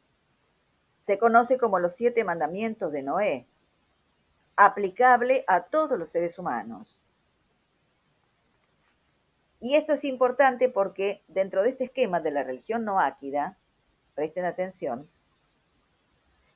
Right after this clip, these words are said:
cada pueblo debe mantener su esencia, su tradición, sus costumbres,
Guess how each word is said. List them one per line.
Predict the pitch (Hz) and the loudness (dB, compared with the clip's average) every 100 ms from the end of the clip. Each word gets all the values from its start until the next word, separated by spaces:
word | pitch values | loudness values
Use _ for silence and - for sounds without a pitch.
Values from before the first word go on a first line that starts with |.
| _ | _
cada | - 349 320 | 6 8 8
pueblo | 311 294 180 165 156 175 - _ _ _ | 6 4 4 2 -2 -2 -10 _ _ _
debe | 180 302 294 165 160 160 - 180 | -6 2 4 4 2 0 -6 -14
mantener | 185 277 359 - 262 262 254 156 - _ _ | -2 -2 -2 0 0 2 2 0 -2 _ _
su | - 190 | -8 -4
esencia, | 180 214 262 226 190 - 143 131 - _ _ | -2 0 0 -2 -6 -6 -4 -4 -8 _ _
su | 185 | -12
tradición, | - 175 156 160 226 226 196 151 - _ _ | -4 -4 -4 -4 0 2 0 -4 -18 _ _
sus | - 208 - | -10 -10 -6
costumbres, | 175 - 254 254 160 120 101 | -6 -2 0 0 -2 -8 -8